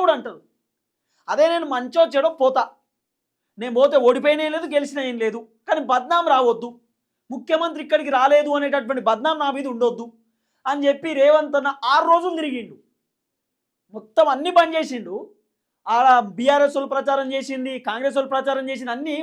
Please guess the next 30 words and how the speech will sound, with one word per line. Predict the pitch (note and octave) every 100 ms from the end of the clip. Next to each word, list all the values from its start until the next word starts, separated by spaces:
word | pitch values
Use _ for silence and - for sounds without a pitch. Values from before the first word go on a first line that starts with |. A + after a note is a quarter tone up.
| D#4+
మొత్తం | A#3+ B3 D4+
పక్కన | G4+ F#4+ C4
పోయినాయి. | B3+ G#3+ - G#3
ఆరు | C#4 D#4 D#4
రోజులు | D#4+ E4+
ప్రచారం | D#4 D4 C#4+ C#4
చేసిండు, | C#4+ C#4+ E3 - _ _ _ _ _ _ _ G#3 C4
ఆరు | D4+ D4
రోజులు | D4+ E4 D4+
డివిజన్ల | C4+ D4 D4+ D#4 D4
వారీగా | C#4+ C#4+ C4+
తిరిగిండు, | B3 B3 A3+ F#4 _ _ _ _ A#3
ఆరు | C#4 D4
రోజులు | D4 E4 C#4
డివిజన్లలో | C#4+ D#4 D#4 D4+ D4 C4+
మీటింగ్లు | C#4 D4+ D4 C#4
పెట్టేటటువంటి | C#4 C#4 G#3+ C4 C4+
కార్యక్రమం | B3 C4 C4 A#3+
చేసిండు. | A#3 C4+ G#3+ C4+ - _ _ _ G#3
మీటింగ్లు | D#4 E4+ F4 E4+ C#4+
పెట్టి | C4+ D4+ C#4+ - _ - B3+
ఇప్పుడు | F#4 E4
రేవంత్ | D#4 E4+ E4+
అన్న | D#4 D4+
ఏమంటున్నాడు, | D#4 C#4+ C#4+ C#4+ C#4 C#4 _ F3+ F#3+
నవీన్ | G3+ D#4 E4 E4
యాదవ్కు | D#4+ D#4+ D#4 D#4+ -
పదిహేను | B3 C#4+ D#4 D#4
వేల | D4+ D4+
మెజారిటీ | C#4 C4+ D4+ D4+ A#3